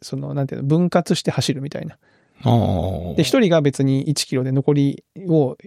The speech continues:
Speaker 1: 別の人が走りますでもいいし、本当に均等に割ってもいいし、そこはチームの自由らしいんですけど、で、それにね、会社の若いのが、こう、出ますと言ったら、その、さすがに夏の、あまり走ったことがない人も、たちもいる中で、夏の暑い時に出るのはちょっと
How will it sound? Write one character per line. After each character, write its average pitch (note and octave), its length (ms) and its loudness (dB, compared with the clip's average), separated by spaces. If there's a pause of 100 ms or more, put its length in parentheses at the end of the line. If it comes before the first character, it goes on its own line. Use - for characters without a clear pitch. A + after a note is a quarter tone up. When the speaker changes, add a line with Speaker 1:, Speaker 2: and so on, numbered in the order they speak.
(240)
Speaker 1:
別 C#3+ 240 0
の C#3 60 0
人 C3+ 120 -4
が B2+ 40 -4
走 - 180 -4
り C3+ 60 2
ま C3+ 100 0
す - 100 -10
で C#3+ 120 -4
も C3 120 -4
い C3 100 -2
い - 20 -6
し、 F3+ 340 0
本 D#3+ 160 0
当 D3+ 80 0
に C#3+ 60 2
均 D#3 240 0
等 C#3 100 2
に C3+ 80 2
割 B2+ 120 -2
っ - 40 -18
て - 80 -6
も B2+ 140 -4
い C#3 80 -6
い - 20 -6
し、 - 140 -10
そ F#3+ 100 -4
こ G3 60 2
は F3 100 2
チ E3 180 0
ー D#3 60 4
ム D3+ 60 4
の C#3 80 2
自 C3 160 2
由 C3 100 0
ら B2+ 100 -8
し - 120 -12
い - 20 -10
ん - 60 -12
で C#3+ 80 -12
す - 100 -16
け D#3 100 -6
ど、 C#3+ 220 0
で、 D#3+ 80 -2
そ F#3 140 2
れ D#3+ 100 6
に G#3 140 6
ね、 A#3+ 120 -2
会 C#3 160 2
社 D#3+ 120 2
の D#3 100 4
若 D3 220 4
い C#3+ 80 4
の B2 100 -2
が、 B2+ 240 0 (540)
こ B2+ 120 0
う、 B2 60 -4
出 C3+ 100 4
ま C#3 140 2
す - 100 -12
と - 160 -12 (540)
言 C#3+ 100 2
っ - 20 -20
た - 160 0
ら、 B2 80 0
そ C#3 120 -8
の、 C3 260 -6
さ D#3 100 -6
す - 60 -4
が A#3 60 4
に F3+ 60 2
夏 C#3 280 0
の、 C4+ 260 2 (140)
あ E3+ 80 2
ま G#3 80 4
り G#3 60 2
走 - 240 0
っ - 20 -4
た E3 160 0
こ D3 80 0
と C#3+ 80 2
が C#3 80 2
な D3+ 140 4
い C#3 160 0
人 - 200 -6
も、 C3+ 140 -2
た C#3 160 -2
ち C#3+ 80 -2
も C3+ 80 0
い C#3 100 2
る C#3+ 60 4
中 C#3 220 0
で、 C3+ 200 -2
夏 C3 280 -4
の F#3+ 100 4
暑 E3 140 2
い G3+ 40 0
時 - 140 -2
に D3 80 2
出 C#3+ 80 4
る D3 80 4
の C3 80 0
は A2+ 40 -2
ち - 100 -2
ょ - 20 0
っ - 20 -16
と - 240 -2